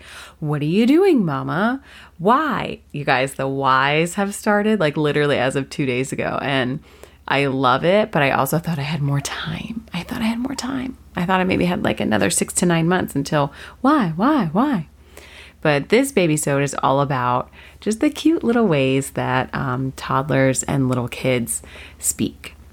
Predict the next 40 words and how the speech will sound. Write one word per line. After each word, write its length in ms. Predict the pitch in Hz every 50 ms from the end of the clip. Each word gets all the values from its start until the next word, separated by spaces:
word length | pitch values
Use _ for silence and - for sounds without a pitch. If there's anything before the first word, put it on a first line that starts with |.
| - -
So 500 | - 135 127 120 113 113 117 123 160 165 - - - - -
the, 100 | 139 131
I 300 | 131 127 127 - 131 135
got 160 | 135 131 -
the, 400 | - 123 127 131 143 147 143 - -
uh, 160 | - 123 117 110
inspiration 560 | 123 143 147 - - 151 196 233 220 - 156
for 140 | 147 143 135
this 160 | 123 - - -
episode 480 | - - - - - - - - 160
from 480 | - - - 196 185 - 143 143 156 151 - - - -
our 160 | - 156 151
son. 320 | 170 262 311 277 156 151 - - - - - - - - - - - - - - - - -
So 120 | 156 - 156
I 80 | 156 151
put 180 | - - 175
out 240 | 165 151 151 147 -
a 300 | - 151 143 143 139 139 - - - - - - - -
question 380 | - 320 330 311 - 320 294 285
submission 400 | 269 285 240 240 240 - 233 220
box 400 | 202 214 202 202 196 196 196 -
and 160 | - 165 156 -
asked 380 | - 151 151 156 - - -
you 100 | 151 147
guys, 560 | 139 147 139 131 135 139 139 139 139 - - - - - - - - - - - -
um, 580 | 147 147 135 123 123 123 - - - - 160 - - -
what 260 | - 151 151 160 156 160
are 120 | 165 165
some 220 | 165 - 180 165
of 60 | 151 131
the 80 | 151 156
funny, 640 | - - - 143 147 143 139 139 139 135 135 139 139 - - - - - - -
uh, 260 | - 151 135 123 120 127
interpretations 1000 | 147 147 - 160 - - - - - - - - - - - - - - - - - - - - - - - - - -
of 260 | - 135 131 127 143
words 320 | 143 143 - - - - -
that 140 | - -
your 140 | - - - -
kids 300 | - - - - - -
say. 300 | - - - - - 185